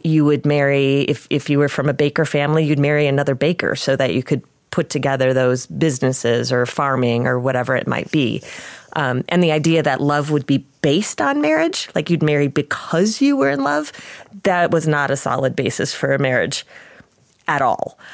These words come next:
Um, you'd hope that love would develop over time.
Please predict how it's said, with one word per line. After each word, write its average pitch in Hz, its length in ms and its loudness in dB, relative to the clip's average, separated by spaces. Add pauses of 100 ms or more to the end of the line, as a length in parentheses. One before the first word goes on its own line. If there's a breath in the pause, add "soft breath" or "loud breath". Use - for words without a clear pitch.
(280 loud breath)
Um, 139 540 -2 (280)
you'd 202 200 6
hope 185 200 2 (240)
that 147 160 2
love 135 240 2
would 131 140 0
develop 139 420 0
over - 180 -2
time. - 420 -4